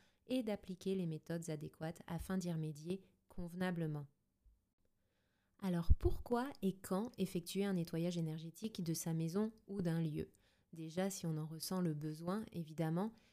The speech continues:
mais on conseille aussi de le faire à une personne qui a reçu un nettoyage énergétique sur elle-même. Car si on a nettoyé tout ce qui nous affecte énergétiquement et que notre maison est bourrée de nuisances, on ne ressentira pas les effets du soin bien longtemps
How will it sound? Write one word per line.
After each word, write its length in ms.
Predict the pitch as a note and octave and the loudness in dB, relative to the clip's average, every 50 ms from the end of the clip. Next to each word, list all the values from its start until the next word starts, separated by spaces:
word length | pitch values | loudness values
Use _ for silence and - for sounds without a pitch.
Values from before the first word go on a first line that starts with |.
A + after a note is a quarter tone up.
| _ _ _ | _ _ _
mais 120 | G3 F#3+ | 2 4
on 120 | G3 G#3 G#3+ | 4 4 4
conseille 440 | - A#3 A3 - A#3 A3+ A3+ A3+ - | 2 0 0 2 0 0 0 -2 -2
aussi 280 | - C#4 C4 - - C4+ | -2 -2 0 0 0 2
de 80 | A3+ G#3+ | 2 0
le 100 | G3+ F#3 | 0 -2
faire 340 | - - G3 G3 A3 B3+ C4+ - - _ _ _ _ | -2 -2 0 0 0 -2 -4 -8 -16 _ _ _ _
à 100 | - G#3 | -2 0
une 140 | A3 A3+ A3+ | 0 2 2
personne 380 | A3+ G#3 G3+ - - A3+ A#3+ B3 | 0 -2 -2 -2 -2 -2 -2 0
qui 120 | A#3+ G#3+ | -2 -2
a 60 | F#3 | -2
reçu 260 | F3 F3 F3 - - G#3+ | -2 -2 -2 -2 -2 0
un 80 | G3+ | 0
nettoyage 440 | F#3+ G3 - - F3+ F3 F3+ G3+ G3 | 0 0 0 0 0 0 0 0 0
énergétique 560 | F#3+ F3+ E3+ E3+ E3 E3+ E3 E3+ - G#3+ - | 0 0 0 0 0 -2 -4 -6 -8 -10 -10
sur 260 | - - - G3+ F#3+ F#3 | -10 -6 -4 -2 0 0
elle-même. 440 | F3 F3 F3 E3 D#3 D3 D3+ D3+ - - _ _ _ _ _ - | 0 2 2 0 0 0 -4 -6 -10 -14 _ _ _ _ _ -4
Car 160 | F#3+ F3+ F3 | -4 -2 -2
si 140 | - - D4 | -2 -2 0
on 120 | D4+ C#4+ | 0 0
a 80 | C4+ B3+ | 2 2
nettoyé 480 | A#3+ A#3 A#3 - A3 G#3 G3 G#3+ A3 | 2 0 0 -2 -2 0 0 0 -2
tout 180 | A3+ - - C4 | -4 -6 -10 -10
ce 100 | - - | -10 -4
qui 100 | - A3 | 0 0
nous 180 | G#3+ G#3+ G3 | 0 2 2
affecte 420 | G3+ F#3+ F#3+ - F#3 F#3 - - - - - | 0 0 0 -2 -4 -4 -4 -10 -18 -6 -2
énergétiquement 920 | A#3+ A#3+ A#3 A3+ A3 G3 G3+ F#3+ F#3+ F#3+ F3 - F3+ F3+ F3+ F#3+ A3 B3 - - - - _ _ _ _ - | 0 0 2 0 0 0 -2 -4 -4 -8 -10 -10 -4 -2 0 0 0 -2 -6 -12 -20 -20 _ _ _ _ 0
et 120 | B3+ C#4 | 0 0
que 120 | C4+ - C4 | 2 2 4
notre 340 | A#3+ A#3+ A#3 A#3 - A3+ G#3+ | 4 4 4 2 0 0 2
maison 320 | G#3+ G#3 G3 G#3+ A3 G#3+ | 2 2 2 2 2 2
est 80 | F#3 E3+ | 2 0
bourrée 400 | E3 E3+ G#3 B3 B3+ B3+ B3 G3+ | 0 -2 0 2 4 4 4 4
de 80 | G3 | 4
nuisances, 520 | G3+ G3+ G3 F3+ F#3 F#3 G3+ A3+ A3 - - - | 2 2 2 2 2 2 2 0 -2 -4 -8 -8
on 60 | G3+ | -8
ne 60 | F#3 | -2
ressentira 560 | F#3 G3 G3 - G3+ G3 F#3+ G#3 G3+ G3 G3+ | -2 -2 0 0 -2 -2 -2 -2 -4 -4 -4
pas 180 | G3+ - A#3+ B3+ | -4 -4 -2 -2
les 200 | A#3+ A3+ F3+ F3+ | 0 0 -2 -2
effets 220 | F3 - - F#3 | -4 -2 -2 -2
du 140 | E3+ D#3+ E3+ | -2 -2 -6
soin 340 | E3 - - - F#3+ F#3+ G3+ | -8 -10 -10 -6 -2 0 0
bien 320 | G3 E3+ E3+ F#3+ G#3 A3+ | 0 0 0 0 0 0
longtemps 520 | A3+ G#3+ G3 F#3 - - F#3 F#3+ G#3 A3 | 0 0 -2 -2 -4 -4 -4 -4 -2 -4